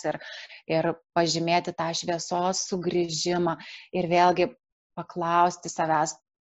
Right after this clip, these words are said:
kai grįžta šviesa arba išvis, kai yra kažkoks virsmas šviesos, paklausti savęs, o kas man yra šviesa, tiek vidinė, tiek išorinė,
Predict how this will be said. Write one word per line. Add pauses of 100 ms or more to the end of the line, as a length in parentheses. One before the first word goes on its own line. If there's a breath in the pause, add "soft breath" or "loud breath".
(120)
kai
grįžta
šviesa
arba
išvis,
kai
yra
kažkoks
virsmas
šviesos, (360 loud breath)
paklausti
savęs, (300 loud breath)
o
kas
man
yra
šviesa, (160)
tiek
vidinė,
tiek
išorinė,